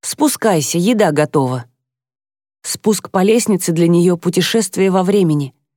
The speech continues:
С каждым шагом Анна становится моложе и входит на кухню тринадцатилетней. Папа Таги повязал передник вокруг круглого живота. В руках сковородка, взмах которой указывает на место за столом,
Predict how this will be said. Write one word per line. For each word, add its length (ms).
С 160
каждым 400
шагом 500
Анна 340
становится 600
моложе 600
и 100
входит 380
на 120
кухню 560
тринадцатилетней. 1200
Папа 260
Таги 340
повязал 480
передник 540
вокруг 340
круглого 440
живота. 480
В 100
руках 340
сковородка, 800
взмах 360
которой 440
указывает 500
на 120
место 360
за 120
столом, 520